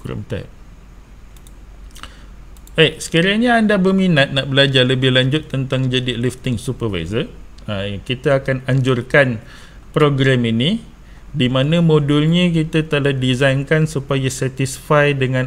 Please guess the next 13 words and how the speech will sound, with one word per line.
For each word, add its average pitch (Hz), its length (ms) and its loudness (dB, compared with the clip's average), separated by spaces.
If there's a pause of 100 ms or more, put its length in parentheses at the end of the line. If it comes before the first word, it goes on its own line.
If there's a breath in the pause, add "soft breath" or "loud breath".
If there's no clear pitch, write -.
arahan 127 480 0
Ketua 127 320 -4
Pemeriksa. 123 560 -2 (960 loud breath)
Uh, 117 560 2
ni, 120 240 0 (160)
bilangan 123 480 0
dua 135 240 2
tahun 127 160 2
dua 123 160 2
ribu 120 160 0
dua 120 160 -2
puluh, 160 240 2
pengiras-, 131 640 0